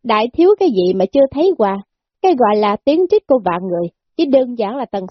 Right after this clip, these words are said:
suất mà thôi. Dùng tất cả lá cây dao động trong cùng một khoảng thời gian, sẽ tạo ra hiệu ứng âm thanh, nhưng cũng vì điểm này mà nói rõ. Cây thất thải thánh thụ này quả thật có suy nghĩ, hơn nữa tự hữu như trí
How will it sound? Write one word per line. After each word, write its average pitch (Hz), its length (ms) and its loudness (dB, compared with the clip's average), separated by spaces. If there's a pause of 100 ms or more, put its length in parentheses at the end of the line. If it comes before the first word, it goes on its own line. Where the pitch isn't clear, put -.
suất 370 160 -4
mà 196 260 -4
thôi. 185 180 0 (460)
Dùng 247 280 0
tất 339 280 -2
cả 214 180 -2
lá 294 240 -4
cây 226 280 -2
dao 233 200 0
động 190 200 -2 (120)
trong 254 200 0
cùng 180 280 -2
một 180 160 0
khoảng 214 300 -4
thời 165 240 -2
gian, 185 200 -2 (320)
sẽ 370 160 2
tạo 220 160 0 (100)
ra 262 260 0
hiệu 185 180 0
ứng 311 220 0
âm 208 260 -4
thanh, 180 220 -2 (260)
nhưng 330 240 2
cũng 247 300 2
vì 196 120 2
điểm 214 260 0
này 180 220 0
mà 185 140 -2
nói 175 180 0 (120)
rõ. - 140 -2 (520)
Cây 269 160 2
thất 370 220 -4
thải 220 200 0
thánh 339 300 -4
thụ 190 200 2
này 180 200 -2 (100)
quả 214 260 -4
thật 175 100 0 (100)
có 254 200 2
suy 247 180 -4
nghĩ, 185 260 -4 (300)
hơn 320 140 2
nữa 254 140 4 (100)
tự 214 260 2
hữu 196 100 0
như 226 380 2
trí 302 160 -4